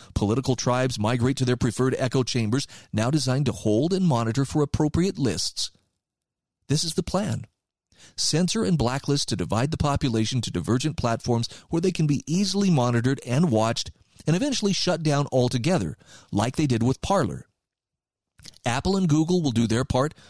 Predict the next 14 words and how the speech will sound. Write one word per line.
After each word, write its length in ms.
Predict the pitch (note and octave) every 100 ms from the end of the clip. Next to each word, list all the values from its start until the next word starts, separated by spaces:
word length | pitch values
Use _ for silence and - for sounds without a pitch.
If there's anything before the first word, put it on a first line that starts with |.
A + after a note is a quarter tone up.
| -
with 120 | A#2 A2+
their 140 | B2
application 580 | B2+ D3+ - B2+ - C3+
store 280 | - E2+ F#2+
monopolies. 720 | A2+ C3 - D2+ C2 - - _ _ _ _ _ - -
And 120 | C3
like 200 | B2+ G#3+
Substack, 580 | - - - - F#2+ - _ - - B2
Google 320 | B2 A3+ G#3+
search 300 | F3+ G#3 A#3
alternatives 580 | E3 C#3 B2+ A2 C#3 E3
DuckDuckGo 840 | A#2 C3+ - C3+ C3+ A#2+ C#3+ F#3
and 160 | D#3 A2
Brave 360 | G#2+ E3+ B2